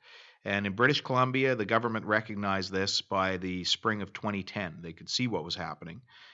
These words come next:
And, uh, as a consequence, they introduced the immediate roadside prohibition scheme. And that was to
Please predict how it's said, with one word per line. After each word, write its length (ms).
And, 520
uh, 320
as 180
a 60
consequence, 720
they 240
introduced 520
the 220
immediate 300
roadside 500
prohibition 480
scheme. 360
And 100
that 140
was 220
to 300